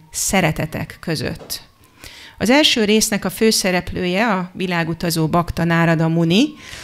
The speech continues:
aki megjelent a Mahábáratában is, a Rámájánában is, ugye ő volt az, aki Válmiki Muninak adta a Mará, Mará mantrát.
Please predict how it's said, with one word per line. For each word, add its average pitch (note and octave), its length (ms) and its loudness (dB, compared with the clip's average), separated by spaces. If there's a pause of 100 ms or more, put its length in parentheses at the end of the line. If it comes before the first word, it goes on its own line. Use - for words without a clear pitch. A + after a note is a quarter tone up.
(120)
aki - 240 -2
megjelent E3 840 2
a D#3+ 80 -2
Mahábáratában F3+ 1080 4
is, E3 220 2
a - 80 -4
Rámájánában E3+ 800 2
is, E3 140 2
ugye D3+ 140 0
ő E3 100 2
volt E3 220 2
az, E3 100 -4
aki D#3 180 -2
Válmiki E3+ 580 4
Muninak E3 440 4
adta D#3 300 0
a D3+ 40 2
Mará, D#3+ 440 4
Mará D#3+ 400 2
mantrát. E3 600 -2